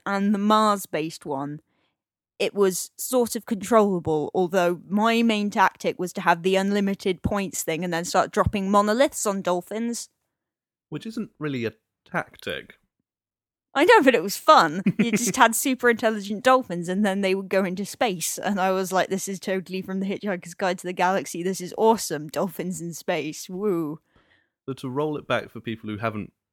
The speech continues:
Speaker 2: encountered this one, 'cause this one may have passed a lot of people by,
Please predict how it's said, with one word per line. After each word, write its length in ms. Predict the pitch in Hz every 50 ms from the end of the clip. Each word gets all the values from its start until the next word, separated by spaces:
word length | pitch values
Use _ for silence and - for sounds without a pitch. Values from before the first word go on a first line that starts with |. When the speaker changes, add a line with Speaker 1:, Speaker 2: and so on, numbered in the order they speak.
| -
Speaker 2:
encountered 560 | 117 107 95 - - 117 120 110 - - 101 -
this 180 | 87 78 - -
one, 140 | - 85
'cause 200 | - - 127 135
this 160 | - 233 - -
one 200 | 254 185 135 120
may 160 | 113 117 147
have 200 | 170 156 - _
passed 280 | - 123 110 104 -
a 40 | 110
lot 140 | 104 98 98
of 100 | 98 _
people 260 | - 95 - - 95
by, 260 | - 98 90 87 87